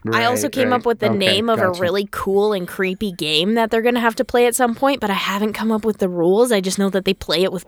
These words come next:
Speaker 1: bones.
Speaker 2: Hmm.
Speaker 1: <laughs> What are your, what are
Speaker 2: Nice.
Speaker 1: your cool NaNoWriMo ideas, dear sweet internet friends? And what are your great NaNoWriMo tweets?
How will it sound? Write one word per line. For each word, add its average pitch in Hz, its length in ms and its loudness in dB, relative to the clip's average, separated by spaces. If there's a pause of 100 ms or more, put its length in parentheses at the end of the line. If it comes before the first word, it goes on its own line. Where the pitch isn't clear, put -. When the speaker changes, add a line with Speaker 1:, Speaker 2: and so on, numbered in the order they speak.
(100)
Speaker 1:
bones. - 640 -6 (160)
Speaker 2:
Hmm. 156 220 4
Speaker 1:
<laughs> 110 100 0 (1080)
What 370 160 2
are 381 60 4
your, 381 200 4 (360)
what 262 200 0
are 392 60 2
Speaker 2:
Nice. 392 80 2
Speaker 1:
your 403 200 0
cool 330 260 0
NaNoWriMo 233 840 0
ideas, 202 600 0
dear 214 180 -2
sweet 208 320 -4
internet 226 400 -2
friends? 320 640 -2
And 254 260 4
what 240 240 0
are 285 40 0
your 269 160 0
great 233 280 0
NaNoWriMo 233 640 0
tweets? 247 420 -6